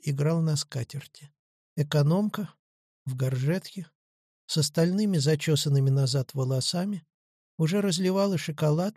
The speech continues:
по темно-синим чашкам, которые разносили лакеи. Было людно и шумно в саду,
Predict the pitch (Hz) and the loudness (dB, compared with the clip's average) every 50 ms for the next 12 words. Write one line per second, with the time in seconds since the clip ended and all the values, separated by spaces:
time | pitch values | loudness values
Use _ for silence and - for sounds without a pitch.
0 | _ - 160 147 147 - 160 147 156 151 147 - - 156 143 135 135 131 131 - | _ -2 -2 -2 0 0 2 2 2 2 2 0 0 0 2 2 2 0 0 -2
1 | - 165 170 180 - - - 180 156 147 _ _ _ _ _ _ _ - 151 147 | -2 -4 -4 -4 -4 -8 -10 -12 -12 -12 _ _ _ _ _ _ _ -4 -2 0
2 | 165 165 160 160 156 151 156 143 143 151 143 139 - - 156 151 165 160 143 147 | 2 2 2 4 4 4 2 2 4 4 4 4 2 2 0 0 0 0 0 0
3 | 139 - - - - 107 101 113 131 _ _ _ _ _ _ _ _ _ _ _ | -2 -2 -4 -8 -10 -8 -8 -10 -12 _ _ _ _ _ _ _ _ _ _ _
4 | _ _ _ _ _ _ _ _ _ _ _ _ - - 143 151 190 202 185 180 | _ _ _ _ _ _ _ _ _ _ _ _ -6 -4 -2 0 0 2 2 4
5 | 165 160 160 175 165 151 156 151 151 143 139 - - - 151 143 143 135 135 127 | 4 4 4 2 2 2 2 2 4 4 2 2 0 -2 0 2 2 2 2 0
6 | - - - 143 135 139 147 180 190 180 | 0 0 0 0 0 -2 -2 -6 -6 -8